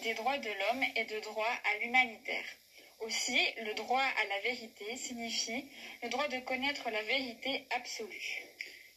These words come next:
Aussi, nous rappelons qu'un vingt-quatre mars, en mille neuf cent neuf, le célèbre romancier Jules Verne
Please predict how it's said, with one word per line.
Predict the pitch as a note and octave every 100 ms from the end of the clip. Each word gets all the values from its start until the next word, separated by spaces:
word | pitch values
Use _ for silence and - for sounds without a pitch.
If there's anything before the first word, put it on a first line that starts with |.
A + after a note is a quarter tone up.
| - -
Aussi, | A#3+ B3 - A#3+ - -
nous | A#3+ A#3
rappelons | A#3+ A#3+ C4 C#4+
qu'un | C4 G#3
vingt-quatre | A3 C4+ - A3+ -
mars, | G3+ C4+ - -
en | G#3+
mille | A#3 D#4
neuf | E4+
cent | E4+ - A#3
neuf, | G3 A#3+ - -
le | A3
célèbre | A3+ - C#4 D#4+ C4+ A3
romancier | A3 C4 B3 B3 - A3 G#3+ -
Jules | G#3+ G#3 C#4+ C4+
Verne | A#3 A#3+ C4